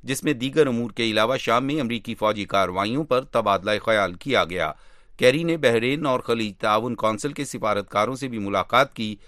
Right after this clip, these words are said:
اور انہیں شام میں فوجی کارروائی سے متعلق روس سے ہونے والی پہلی ملاقاتوں سے آگاہ کیا۔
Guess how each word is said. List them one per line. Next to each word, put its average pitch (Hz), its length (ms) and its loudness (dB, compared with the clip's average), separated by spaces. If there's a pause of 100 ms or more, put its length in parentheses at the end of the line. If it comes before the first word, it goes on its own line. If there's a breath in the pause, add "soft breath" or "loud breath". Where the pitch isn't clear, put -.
(260 soft breath)
اور 117 140 4
انہیں 131 220 0
شام 131 320 0
میں 160 100 -2
فوجی 113 280 0
کارروائی 107 480 0
سے 143 180 -6
متعلق 107 600 -2 (400 soft breath)
روس 139 220 -4
سے 160 140 2
ہونے 120 260 0
والی 120 260 2
پہلی 123 340 0
ملاقاتوں 113 600 0
سے 110 320 -6
آگاہ 113 360 0 (100)
کیا۔ 85 360 -4